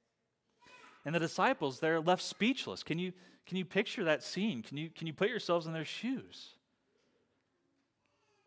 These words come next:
As they were rocking back and forth and swaying and falling over, tripping over themselves, now all of a sudden, it's quiet and calm. "Who then is this,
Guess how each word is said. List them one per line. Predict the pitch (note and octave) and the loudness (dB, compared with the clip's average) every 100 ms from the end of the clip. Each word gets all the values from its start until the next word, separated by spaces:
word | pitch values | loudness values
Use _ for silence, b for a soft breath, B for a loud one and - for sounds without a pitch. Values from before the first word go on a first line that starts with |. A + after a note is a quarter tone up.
| - | -14
As | C3 | -2
they | F3+ | 2
were | F#3+ C#3 | 4 2
rocking | A#2+ D3+ G#3 G#3 F3+ | 4 6 6 6 0
back | D#3+ E3+ F3 | 2 2 2
and | D#3+ - | -4 -4
forth | D3+ E3+ D#3+ A#2+ | 0 0 0 -2
and | G#2+ | -8
swaying | - C3+ D3 F#3+ G3 C3 | -8 -4 0 2 0 -2
and | A#2 | -6
falling | - D#3 F3 E3 | 2 2 4 2
over, | D3+ E3+ C3+ | 2 2 0
tripping | - G3 E3+ | -2 -2 -2
over | D#3+ G3 | -2 -2
themselves, | C#3 A#2+ C3 B2+ | -4 0 0 0
now | F3 F#3 | -2 0
all | F3+ | 0
of | |
a | D3+ | 0
sudden, | - F3 C3+ G2+ b b b b b b _ | 0 0 -2 -8 b b b b b b _
it's | - - | -20 -6
quiet | - D3 D3+ G2+ - _ _ _ _ _ _ _ _ - | 0 2 0 -4 -10 _ _ _ _ _ _ _ _ -10
and | A#2+ | -6
calm. | - C3+ G#2+ E2 F2 _ _ _ _ _ _ _ _ _ _ b b b b b b b - | -2 0 0 -4 -14 _ _ _ _ _ _ _ _ _ _ b b b b b b b -8
"Who | D#3+ G#3+ A#3 | -2 -2 -2
then | C#3+ F3+ G3+ | 2 2 2
is | - F#3 C4+ G#3 | 0 0 0 0
this, | A2+ E2+ - - | -6 -8 -12 -16